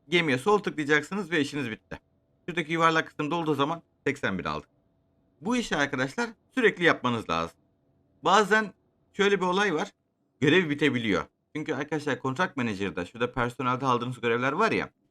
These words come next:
ismine kadar personel olsa da bu görevlerin diğer oyunculara da veriliyor bu görevler. O yüzden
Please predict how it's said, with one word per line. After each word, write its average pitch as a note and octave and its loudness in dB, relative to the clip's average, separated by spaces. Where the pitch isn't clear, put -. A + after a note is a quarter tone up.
ismine G3+ -2
kadar F#3 0
personel E3+ 2
olsa F#3+ 0
da C#3 -2
bu F#2+ -6
görevlerin F2+ 0
diğer D#3 2
oyunculara C3 2
da G2 2
veriliyor D2+ -4
bu D2+ -10
görevler. C#2+ -6
O A2+ 2
yüzden C#3+ 2